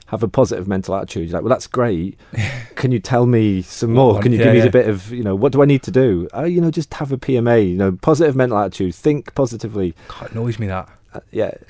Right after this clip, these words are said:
Speaker 2: So hard to snap out if you are in, in that bad place.
Speaker 1: Yes.
Speaker 2: So hard to just snap your fingers and say, "I'm gonna be positive today."
Speaker 1: Yeah. Well, it's like saying to a fish that's out of water, "Just,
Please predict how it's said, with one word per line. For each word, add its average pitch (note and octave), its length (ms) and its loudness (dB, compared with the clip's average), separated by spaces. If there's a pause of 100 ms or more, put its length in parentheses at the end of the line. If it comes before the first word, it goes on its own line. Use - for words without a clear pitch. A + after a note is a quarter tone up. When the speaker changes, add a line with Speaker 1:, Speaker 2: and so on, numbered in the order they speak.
(140)
Speaker 2:
So C3 160 -2
hard B2 260 0
to - 80 -12
snap G#2+ 320 -6
out G#2+ 180 -6
if A#2 220 -8
you A#2 100 -2
are B2+ 180 0
in, G2+ 280 -4
in G2+ 140 -8
that G2+ 160 -8 (160)
bad G#2 200 -4
place. G2 320 -8 (220)
Speaker 1:
Yes. A#2+ 200 -2
Speaker 2:
So F3+ 100 -2
hard C3+ 180 2
to A2+ 80 -12
just G#2+ 140 -6
snap A#2 180 -6
your F#2 80 -12
fingers A2 220 -4
and F#2 80 -10
say, - 100 -4
"I'm G2+ 80 -2
gonna A2+ 140 -4
be F#2 60 -8
positive G#2 360 -6
today." - 240 -12 (260)
Speaker 1:
Yeah. A2 220 -6 (140)
Well, C3+ 140 2
it's C#3 120 -2
like D#3 120 0
saying A#2 220 0
to G#2 120 -2
a F#2 40 -2
fish - 640 -4
that's - 180 -6
out G2 160 0
of G2 80 -6
water, F#2 340 2
"Just, - 300 -10